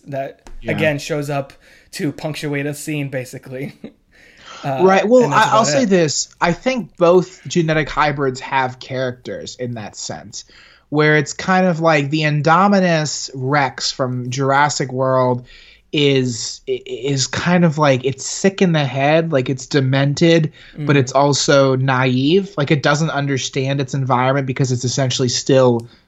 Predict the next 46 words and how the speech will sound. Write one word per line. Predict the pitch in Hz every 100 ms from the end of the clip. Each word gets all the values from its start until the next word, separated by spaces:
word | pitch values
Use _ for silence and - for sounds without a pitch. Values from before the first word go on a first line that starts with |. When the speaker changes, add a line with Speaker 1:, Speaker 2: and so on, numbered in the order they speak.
| _
Speaker 2:
a | 123
baby. | 117 127 123 151
You | 156 151 143
know, | 127
Speaker 1:
Right. | 117
Speaker 2:
it's, | 113 120 -
it's | 127 135
young | 143 139 139
in | 135
its | 123
life, | 131 123 139 143 139
and | 127
it's | 113 - - - - - - - -
not | 170 202 -
quite | - - 180 180 165 156 - _ -
fully | - 190 170 151
there. | 139 143 165
It's | 175
meant | 170 180 226 214 -
to | 202
be | 139 180 170
a | 143
Frank-, | - 165 156 -
Frankenstein's | 180 160 156 - 143 127
monster. | 135 127 127 - 131
You | 147
know, | 160
it's | 165 156
Speaker 1:
Yeah. | 247 151
Speaker 2:
meant | 151 160 170 160 - - _ _ -
to | 170
be | 135 160 151
an | 143
atrocity. | 135 - 151 135 127 123 117
That's | 151 160 -
w-, | 165 165 - - - 160
that's | 170 156 - - 175
a |
spectator | 143 - 220 214 165 131
sport | - 135 120
is | 117
what | 131
it's | 120
becoming. | 123 120 123 113
It's | 127 127
like | 156